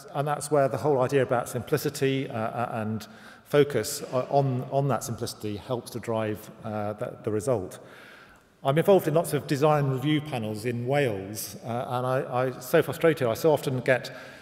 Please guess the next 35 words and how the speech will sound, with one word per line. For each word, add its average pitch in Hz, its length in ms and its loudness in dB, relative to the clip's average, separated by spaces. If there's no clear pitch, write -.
projects 143 320 2
being 123 140 0
presented 131 420 0
to - 60 -12
the 123 80 -6
panel 123 440 -2
where 117 300 0
the 120 400 -2
architect 127 400 -2
says, 113 420 -2
"I 127 60 -6
haven't 143 140 0
got 127 80 0
enough 127 200 -2
budget 120 280 2
to 113 80 -10
make 120 120 -4
this 117 120 -12
building 113 200 -4
more 117 120 -4
sustainable." 117 500 0
And 143 100 0
I 147 360 0
look 175 200 0
at 117 60 0
it 110 180 -2
and 131 180 -4
I, 127 40 -4
s-, - 280 -12
and - 80 -10
I - 20 -4
say 139 140 -2
to - 80 -8
them, 139 100 -4
"Look, 139 220 -4